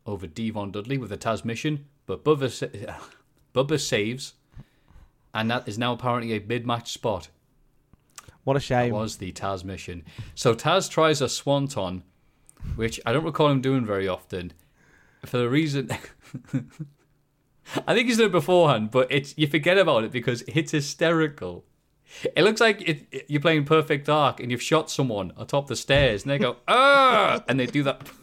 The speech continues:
Speaker 1: <laughs> that forward death.
Speaker 2: I think that was what he was going for.
Speaker 1: Yeah. Uh, Lawler laughs at him, and Lawler's right for once. Taz <laughs> tries to get the bell, but Bubba intercepts and uses it right in front of the ref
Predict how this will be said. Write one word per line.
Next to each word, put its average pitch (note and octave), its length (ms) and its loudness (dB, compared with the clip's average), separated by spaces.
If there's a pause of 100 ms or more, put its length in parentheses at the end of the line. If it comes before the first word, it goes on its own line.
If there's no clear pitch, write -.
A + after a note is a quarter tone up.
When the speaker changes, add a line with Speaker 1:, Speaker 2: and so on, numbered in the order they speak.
Speaker 1:
<laughs> - 260 -20
that F#3 160 0
forward F#3+ 540 -2
death. D#3+ 420 -4 (720)
Speaker 2:
I - 80 2
think C4+ 180 0
that G3+ 140 0
was F3+ 100 0
what D#3 120 -2
he D#3 60 -2
was C#3+ 100 -2
going E3 340 0
for. - 240 -10 (500)
Speaker 1:
Yeah. A#2+ 220 -4 (280)
Uh, A2 140 -4
Lawler C#3+ 280 4
laughs B2 340 2
at A2 80 0
him, C3+ 180 4
and G#2 220 -6 (200)
Lawler's F#2+ 300 -8
right G2 200 -4
for G2+ 100 -10
once. G#2 240 -6 (200)
Taz F3+ 400 2
<laughs> - 0 -
tries F3+ 220 4
to E3+ 80 -2
get D#3 260 -2
the C#3 80 0
bell, C#3+ 540 2 (220)
but G#2 160 -6
Bubba D#3 260 2
intercepts B2+ 560 -2
and G#2 140 -6
uses A2+ 320 -4
it A2+ 200 -2
right C#3 220 2
in B2 80 -4
front A2+ 180 -4
of G#2 60 -4
the G2 60 -6
ref G#2+ 280 -2